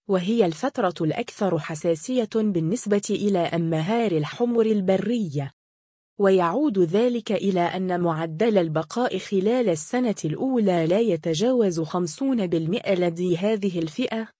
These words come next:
ما يجعل نجاح المهر في تجاوز هذه المرحلة مؤشرًا إيجابيًا على نجاعة جهود الرعاية والمتابعة.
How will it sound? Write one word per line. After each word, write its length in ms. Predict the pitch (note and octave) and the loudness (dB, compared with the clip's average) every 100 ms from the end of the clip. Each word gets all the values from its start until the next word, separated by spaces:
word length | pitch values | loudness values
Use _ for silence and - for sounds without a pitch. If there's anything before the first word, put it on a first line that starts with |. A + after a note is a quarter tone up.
| _ | _
ما 180 | G#3+ A3+ | 0 2
يجعل 580 | A3+ C#4+ A#3 F#3+ F3+ E3+ | 2 2 0 0 0 0
نجاح 420 | E3 F3+ B3+ - | 0 -2 -2 -2
المهر 440 | E3+ F3 A3+ G3+ | 0 0 0 0
في 220 | F#3 F#3+ E3 | -2 -4 -2
تجاوز 600 | E3+ F3 A#3 G3 E3+ F3 | -2 2 2 2 2 0
هذه 460 | E3+ B3 F#3 E3+ | 2 2 2 0
المرحلة 580 | E3+ E3 D#3 - A#3 A3+ - | 0 0 -2 -2 -2 -2 -2
مؤشرًا 720 | F3 D#3 A#3+ - - A3+ A3+ G#3 F3 | -4 -2 -4 -4 -4 -2 0 0 0
إيجابيًا 680 | D#3+ D#3 D#3+ E3 A#3 A#3 G3+ | 0 0 -2 -4 -2 -2 -2
على 380 | E3 F3 E3 D#3+ | -2 -2 -2 0
نجاعة 520 | D#3+ D#3+ F#3+ F3+ F3 - | 0 0 0 0 -4 -2
جهود 480 | D#3+ E3 G3 B3 F3+ | -2 0 0 0 2
الرعاية 640 | D#3+ D3+ D3 A3+ B3 F#3 - | 2 2 0 0 2 0 2
والمتابعة. 1000 | G3 E3+ E3 G#3 F3+ E3 D3+ C#3 D3 | 2 2 2 0 0 2 2 0 0